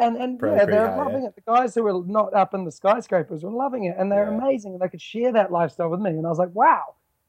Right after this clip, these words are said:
Speaker 1: Especially 'cause they weren't all terrorists like the Western society looked like, you know? It was,
Speaker 2: That's
Speaker 1: they were like, they told me about their religion so much because they were, they were so scathed by the westernized society of terrorism that they were just like, "Man,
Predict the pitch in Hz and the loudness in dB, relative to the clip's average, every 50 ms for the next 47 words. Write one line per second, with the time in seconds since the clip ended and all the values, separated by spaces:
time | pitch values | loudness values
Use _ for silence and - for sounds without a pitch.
0 | _ _ _ _ _ - - - 415 - 359 202 226 202 175 208 202 196 196 208 | _ _ _ _ _ -4 2 2 2 2 2 0 0 2 4 6 6 6 6 6
1 | 208 190 175 160 - _ - 208 - 440 311 175 170 - - 185 180 185 180 185 | 6 4 4 2 -2 _ -2 0 0 2 2 0 -2 -2 0 -2 -2 0 -2 -2
2 | 165 202 160 - - 175 170 165 147 - _ - 170 147 - 160 214 202 196 185 | 0 0 -2 -2 -4 -6 -4 -4 -6 -10 _ -20 -18 -8 -2 2 4 6 6 6
3 | 180 175 175 185 185 - - 185 208 - - - 269 214 220 240 262 277 - _ | 4 2 0 0 -2 0 2 2 2 2 0 -6 -6 -4 -2 -2 -2 -4 -6 _
4 | _ _ _ - - 135 - 262 196 185 262 262 262 262 240 240 226 - _ _ | _ _ _ -2 0 0 0 0 2 2 4 4 6 4 4 2 -2 -4 _ _
5 | _ _ _ _ - 240 233 - - 220 247 254 233 220 233 233 208 226 208 180 | _ _ _ _ -2 -2 -2 0 2 4 4 4 2 0 -2 0 0 0 0 2
6 | 202 202 196 190 208 208 175 196 180 - - - - 208 208 226 214 214 208 190 | 0 0 0 0 -2 -2 -2 -4 -6 -8 -8 -4 -2 0 0 0 2 0 0 0
7 | 160 - _ _ - - _ _ _ _ _ _ _ _ _ _ - 190 - 214 | -2 -6 _ _ -20 -20 _ _ _ _ _ _ _ _ _ _ -14 -6 -4 -2
8 | 208 175 185 196 202 202 196 180 156 196 190 196 185 - - - - - - - | 0 2 4 4 4 4 2 0 0 2 2 2 0 -2 -6 -14 -20 -18 -8 -2
9 | 240 240 226 233 233 240 233 226 220 208 180 156 - _ _ _ _ _ _ _ | 2 4 4 6 6 6 4 4 0 0 -2 -4 -8 _ _ _ _ _ _ _
10 | _ - - - - _ - 214 226 214 226 247 240 202 151 160 151 196 185 170 | _ -20 -18 -18 -16 _ -10 -4 -2 0 0 0 0 -4 -4 0 2 2 2 2
11 | 170 151 165 202 196 202 - - 208 202 196 190 185 - 160 - - 180 175 175 | 2 0 0 0 -2 -2 -4 -4 0 0 2 0 0 -2 -8 -6 -2 0 2 2
12 | 170 170 170 165 165 156 170 175 170 180 180 175 165 156 156 160 156 160 - _ | 2 2 0 -2 -4 -6 -6 -4 0 2 2 2 2 0 -2 -8 -10 -10 -14 _
13 | _ _ _ _ _ _ _ _ _ _ _ _ _ _ _ 165 196 196 190 190 | _ _ _ _ _ _ _ _ _ _ _ _ _ _ _ 0 0 0 2 2
14 | 180 202 208 202 196 180 202 190 - - 196 190 160 208 240 220 170 160 160 | 2 4 4 2 0 -2 -4 -4 -2 -2 -4 -2 0 2 2 2 0 -2 -4